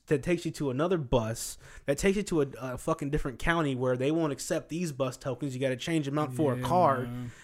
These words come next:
Speaker 1: I'm like, "What the f-, y'all?
Speaker 2: <laughs>
Speaker 1: How did y'all fuck this up?"
Speaker 2: Right, right, right.
Speaker 1: And then it's no better than taking a fucking car. That's the one thing I don't like about how Atlanta's be-, Atlanta's a lot of ways becoming like L A as far as traffic.
Speaker 2: It's overpopulated, man. That's part of the re-, like, even, like, as an adult,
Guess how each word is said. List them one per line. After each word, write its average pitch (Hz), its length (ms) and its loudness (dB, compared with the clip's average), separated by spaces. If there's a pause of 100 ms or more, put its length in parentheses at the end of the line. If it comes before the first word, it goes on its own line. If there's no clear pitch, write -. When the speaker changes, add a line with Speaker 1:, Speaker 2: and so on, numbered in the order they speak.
(200)
Speaker 1:
I'm 320 120 2
like, 381 240 4
"What 440 140 0
the 427 120 -2
f-, - 220 -8
y'all? 370 340 -2 (380)
Speaker 2:
<laughs> 185 400 4
Speaker 1:
How 415 120 10
did 440 180 10
y'all 427 140 6
fuck - 320 0
this 381 200 2 (140)
up?" 415 140 8
Speaker 2:
Right, 139 220 4
right, 127 160 -2
right. 123 240 -6 (280)
Speaker 1:
And 226 140 4
then 254 80 8
it's 220 120 2
no 220 280 10
better 202 320 12
than 180 160 6
taking 196 300 8
a 165 40 4
fucking 170 380 2
car. 170 320 6
That's 156 140 8
the 262 60 2
one 240 140 8
thing 208 140 4
I 170 80 6
don't 147 320 4
like 139 420 4
about 123 400 0
how 123 240 2
Atlanta's 123 420 2
be-, 120 220 -6
Atlanta's 233 340 4
a 170 40 0
lot 160 160 0
of 151 80 0
ways 131 160 0
becoming 139 320 -2
like 117 300 -6 (120)
L 127 240 -2
A 131 140 2
as 117 140 -4
far 117 180 -6
as - 80 -12
traffic. - 720 -6 (800)
Speaker 2:
It's 147 140 -8
overpopulated, 170 920 -2
man. 127 160 -6
That's 220 180 0
part 247 300 2
of 247 40 -2
the 240 80 -2
re-, 233 140 -2
like, 185 220 -2
even, 214 240 -2
like, 190 160 0
as 185 160 2
an 165 80 -2
adult, 139 480 -2